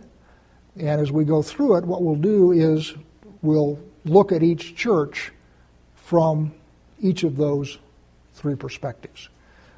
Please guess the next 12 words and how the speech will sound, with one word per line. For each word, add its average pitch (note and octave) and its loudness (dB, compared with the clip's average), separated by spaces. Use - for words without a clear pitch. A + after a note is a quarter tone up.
Um, C#3 -6
it D#3+ -4
turns F3 4
out, F3 6
for D#3 2
example, D#3 2
that C#3 -2
the D3 -4
names F3 2
of C#3+ 0
the C3+ -4
city D3+ 0